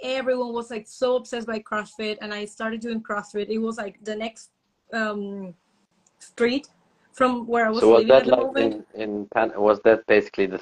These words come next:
Speaker 2: thing in Panama, like, in terms of sports, like CrossFit or what?
Speaker 1: Yeah, it was, it was, like, a boom. It was starting in Panama back then,
Speaker 2: Mm.
Speaker 1: and Panama is really Americanized. So, like,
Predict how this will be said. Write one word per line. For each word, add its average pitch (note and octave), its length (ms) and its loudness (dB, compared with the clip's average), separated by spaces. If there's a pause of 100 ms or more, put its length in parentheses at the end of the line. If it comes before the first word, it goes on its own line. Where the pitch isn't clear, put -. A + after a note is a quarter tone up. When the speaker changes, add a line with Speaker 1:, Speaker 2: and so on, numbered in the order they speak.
Speaker 2:
thing A2 160 4
in F2+ 140 0
Panama, F2+ 640 0
like, F2+ 140 -8
in F#2 100 -10
terms F2+ 260 -6
of F2 100 -6
sports, F2+ 440 -2
like F2 140 0
CrossFit F2 520 -4
or E2+ 120 -6
what? E2+ 140 -6 (540)
Speaker 1:
Yeah, B3 340 0
it A#3+ 80 -8
was, B3 300 -8
it C4 100 -12
was, C4+ 100 -4 (220)
like, A#3+ 140 -10
a A3 40 -12
boom. B3 340 -10
It A#3 120 -14
was A3+ 140 -16
starting A3+ 380 -10
in A#3 120 -14
Panama A#3+ 300 -10 (120)
back A3 220 -12
then, A3 320 -8
Speaker 2:
Mm. - 120 -10
Speaker 1:
and G3+ 600 -12 (420)
Panama C#4 260 0
is C4 140 -8
really B3+ 180 -6
Americanized. G#3 880 -12
So, A3 200 -6
like, G3 280 -10